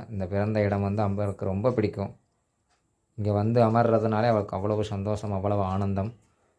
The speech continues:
அந்த விஷயங்கள்லாம் இருக்கும். அதனால எங்களோட வீடு தான் இது. எங்க வீட்ல தான் வந்து அம்பாள் வந்து அமர்ந்திருக்கிறா. அதனால அந்த பாலாலயம் பண்ண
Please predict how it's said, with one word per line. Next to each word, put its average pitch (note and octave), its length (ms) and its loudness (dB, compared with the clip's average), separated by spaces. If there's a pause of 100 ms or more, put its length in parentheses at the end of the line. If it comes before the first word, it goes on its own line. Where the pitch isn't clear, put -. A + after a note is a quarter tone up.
(240)
அந்த G2+ 220 0 (1400)
விஷயங்கள்லாம் G2+ 600 0
இருக்கும். F#2+ 420 -4 (180)
அதனால F#2+ 480 -2
எங்களோட F#2 460 -2 (180)
வீடு G#2+ 240 2
தான் G2+ 220 2
இது. G2+ 140 -4 (1000)
எங்க G2 200 -2
வீட்ல G#2 320 2
தான் G2+ 200 0
வந்து F#2+ 180 0
அம்பாள் F#2+ 360 2
வந்து F#2 140 -2
அமர்ந்திருக்கிறா. F#2 680 -6 (500)
அதனால F#2+ 400 -2
அந்த F#2+ 160 -2
பாலாலயம் F#2+ 640 -2
பண்ண F#2 260 -4